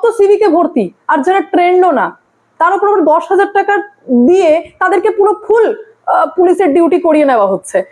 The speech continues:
আর সেখানে পুলিশ বলছে যে আমার মরণ বাঁচন পরিস্থিতি, কি করবো, এরা তো শুনছেই না, এরা তো থামছেই না। হঠাৎ করে কোথায় থেকে লোক চলে আসে, কোনো কথা শোনে না,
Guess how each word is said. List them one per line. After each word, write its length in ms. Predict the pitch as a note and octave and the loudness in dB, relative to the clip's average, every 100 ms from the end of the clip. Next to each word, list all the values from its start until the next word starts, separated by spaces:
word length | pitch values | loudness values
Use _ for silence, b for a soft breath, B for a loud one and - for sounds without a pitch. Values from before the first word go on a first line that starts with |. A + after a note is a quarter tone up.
| B | B
আর 100 | E4 | -4
সেখানে 260 | E4 F#4+ G4+ | -2 -2 0
পুলিশ 360 | G4 F4 G#4 | 0 2 2
বলছে 320 | F4+ F4+ F#4 | 0 0 0
যে 60 | G4 | 0
আমার 260 | F#4+ G4 G4 | 0 0 0
মরণ 440 | D4 D#4 F#4 G4 | 2 2 2 0
বাঁচন 300 | G4+ G4+ G#4 | 0 2 0
পরিস্থিতি, 680 | G#4+ G#4+ G4+ G4 D4+ A#3+ F#3+ - _ _ | 2 0 0 -4 -2 -2 -4 -12 _ _
কি 140 | G#4 | -2
করবো, 300 | A4 A4+ G#4 | 0 0 2
এরা 180 | F4+ F4+ | 2 0
তো 100 | F#4+ | -2
শুনছেই 600 | F4+ G#4+ B4 A#4+ A4+ F4 | -2 0 2 2 0 0
না, 260 | A#3 F#3 - b - | 0 -2 -8 b -2
এরা 120 | G4+ | 0
তো 120 | G#4+ | 0
থামছেই 600 | - - A4 A4 F#4+ D#4+ | -4 -2 0 0 0 0
না। 240 | A3 F3+ - _ | 0 -2 -6 _
হঠাৎ 260 | E4 F#4 A4 | -4 -2 -2
করে 200 | G#4+ G#4+ | 0 0
কোথায় 240 | F#4+ G#4 | 0 0
থেকে 180 | G4+ F#4+ | 0 2
লোক 260 | F#4 G4 - | 2 0 -2
চলে 200 | F#4 F#4 | 0 0
আসে, 180 | F4+ F#4 | 0 -2
কোনো 220 | F4 F4+ | 0 0
কথা 260 | D4 C#4 E4+ | 0 -2 -2
শোনে 260 | E4+ C#4 | -2 -2
না, 180 | C4+ G4 | 0 -2